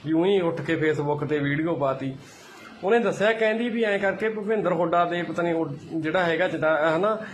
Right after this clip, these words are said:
ਵੀ ਉਹਦੇ ਥੱਪੜ ਮਾਰਿਆ ਸੀ ਹਰਿਆਣੇ ਦੇ ਮੰਤਰੀ ਦੇ, ਤੇ ਉਹਨੇ ਰਿਪੋਰਟ ਤੱਕ ਦਰਜ ਨਹੀਂ ਕਰੀ।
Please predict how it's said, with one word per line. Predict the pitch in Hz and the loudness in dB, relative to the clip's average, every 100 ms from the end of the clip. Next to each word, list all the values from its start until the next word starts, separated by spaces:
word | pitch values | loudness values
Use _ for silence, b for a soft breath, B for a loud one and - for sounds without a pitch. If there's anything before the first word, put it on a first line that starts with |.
| B B | B B
ਵੀ | 160 | -4
ਉਹਦੇ | 190 | -2
ਥੱਪੜ | 220 165 151 202 | 0 -2 2 2
ਮਾਰਿਆ | 190 143 139 143 | 4 4 4 2
ਸੀ | 190 | 0
ਹਰਿਆਣੇ | 175 156 151 156 160 | 0 4 4 4 2
ਦੇ | 147 160 160 | 2 0 0
ਮੰਤਰੀ | - 151 143 139 160 165 | 0 -2 -2 -2 -2 0
ਦੇ, | 202 208 | 0 0
ਤੇ | 190 | 0
ਉਹਨੇ | 196 208 | 2 0
ਰਿਪੋਰਟ | 180 160 160 151 | 0 -2 -2 0
ਤੱਕ | 160 165 | -2 2
ਦਰਜ | 160 156 | 0 2
ਨਹੀਂ | 165 139 | 0 0
ਕਰੀ। | 135 185 | 0 -2